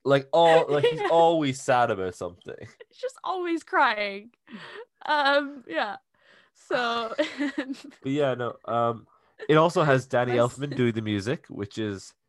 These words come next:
Speaker 1: wait,
Speaker 2: Oh,
Speaker 1: I
Speaker 2: yeah,
Speaker 1: think it's Danny
Speaker 2: sick.
Speaker 1: Elfman. Who's the guy who did the original Spider-Man theme? Is that Danny
Speaker 2: No, well,
Speaker 1: Elfman?
Speaker 2: it was Danny Elfman, yeah.
Speaker 1: Yeah, he's doing the music for this, which that plus Sam Raimi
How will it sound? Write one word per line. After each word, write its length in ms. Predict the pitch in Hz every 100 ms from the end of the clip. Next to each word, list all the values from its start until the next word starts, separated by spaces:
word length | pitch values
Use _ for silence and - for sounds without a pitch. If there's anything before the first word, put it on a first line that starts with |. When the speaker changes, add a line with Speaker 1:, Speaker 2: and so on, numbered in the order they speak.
| _ _ _ _ _ _ -
Speaker 1:
wait, 120 | - 127
Speaker 2:
Oh, 220 | 214 208
Speaker 1:
I 100 | -
Speaker 2:
yeah, 80 | 180
Speaker 1:
think 140 | 147
it's 120 | 139
Danny 220 | - 117
Speaker 2:
sick. 20 | 104
Speaker 1:
Elfman. 300 | 95 104 101
Who's 180 | 139
the 80 | 160
guy 160 | 175 175
who 100 | 170
did 160 | 143
the 100 | 139
original 280 | 131 120 120
Spider-Man 460 | - 110 104 92 80
theme? 200 | 82 82
Is 80 | 87
that 140 | 113
Danny 120 | - 294
Speaker 2:
No, 180 | 269
well, 120 | 269 254
Speaker 1:
Elfman? 20 |
Speaker 2:
it 100 | 269
was 180 | 285 269
Danny 220 | 254 226
Elfman, 440 | 214 214 214 185
yeah. 180 | 196 202 123
Speaker 1:
Yeah, 220 | 110 - _ - _
he's 220 | 139 135
doing 180 | 139 139
the 80 |
music 300 | 127 123 123
for 120 | - 135
this, 220 | 143 139
which 260 | 123 - - _ _ - _ 123
that 300 | 135 165 - -
plus 280 | 143 139
Sam 240 | 135 131 123
Raimi 500 | 117 117 113 113 101